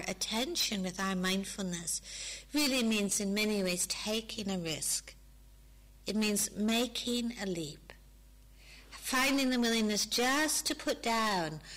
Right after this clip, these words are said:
all the parallel schedules, agendas, to really kind of dive wholeheartedly into the seamlessness of being mindful,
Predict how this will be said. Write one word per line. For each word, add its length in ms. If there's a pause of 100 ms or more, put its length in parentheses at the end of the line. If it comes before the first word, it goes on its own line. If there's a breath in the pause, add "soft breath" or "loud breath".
(220 loud breath)
all 340
the 120
parallel 1040
schedules, 1000
agendas, 880 (480 loud breath)
to 180
really 520
kind 300
of 140
dive 500
wholeheartedly 1300 (460 loud breath)
into 300
the 120
seamlessness 1300 (100)
of 460
being 340
mindful, 800